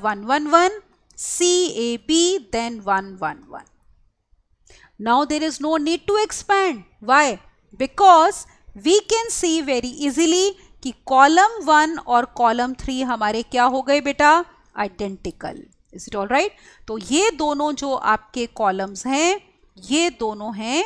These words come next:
आइडेंटिकल। और देखो आपको याद होगा किसी भी डिटर्मिनेंट में अगर दो रोज या दो कॉलम्स आइडेंटिकल होते हैं तो डिटर्मिनेंट की वैल्यू क्या होती है,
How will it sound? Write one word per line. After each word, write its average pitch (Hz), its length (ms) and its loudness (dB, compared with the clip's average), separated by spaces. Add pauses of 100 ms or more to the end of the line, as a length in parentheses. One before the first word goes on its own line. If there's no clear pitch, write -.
(280)
आइडेंटिकल। - 840 -12 (520)
और 220 160 0 (120)
देखो 254 320 -2 (520)
आपको 226 340 -4
याद 240 260 2
होगा 320 320 2 (440)
किसी 403 280 2
भी 453 160 2
डिटर्मिनेंट 285 640 0
में 302 180 0
अगर 240 320 -2 (100)
दो 339 220 0
रोज 349 320 -2
या 320 220 4
दो 262 100 -2 (100)
कॉलम्स 233 360 0
आइडेंटिकल 226 640 -6
होते 226 340 -2
हैं 330 260 0 (460)
तो 214 140 -8
डिटर्मिनेंट 285 680 -2
की 330 140 0
वैल्यू 226 360 -6 (100)
क्या 220 120 0
होती 208 440 -6
है, 247 200 0